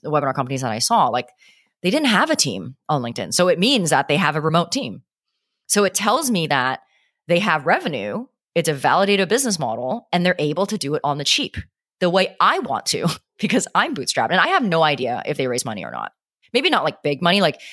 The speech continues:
companies like Zoom or that actually do li-, live broadcasts is another category. We don't really compete with them. But I'm specifically referring to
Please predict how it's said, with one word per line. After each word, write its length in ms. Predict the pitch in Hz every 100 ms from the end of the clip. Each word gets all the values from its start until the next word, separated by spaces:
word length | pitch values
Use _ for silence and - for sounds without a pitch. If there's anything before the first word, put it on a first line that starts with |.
| -
companies 240 | - 185 190
like 140 | 147
Zoom 440 | 123 147 147 156 147
or 240 | 135 -
that 160 | - 143
actually 220 | 151 156
do 200 | 139 143
li-, 80 | - -
live 300 | 143 139 139
broadcasts 400 | 123 131 170 160
is 80 | 135
another 240 | 117 123
category. 440 | 143 113 139 175
We 80 | 170
don't 180 | 139 120
really 180 | 123 131
compete 260 | 131 117
with 100 | 135
them. 240 | 165 202 269 _ _ -
But 100 | 180
I'm 100 | 175
specifically 720 | - 202 - 233 240 254 185
referring 460 | 147 147 151 139 143
to 360 | - 120 104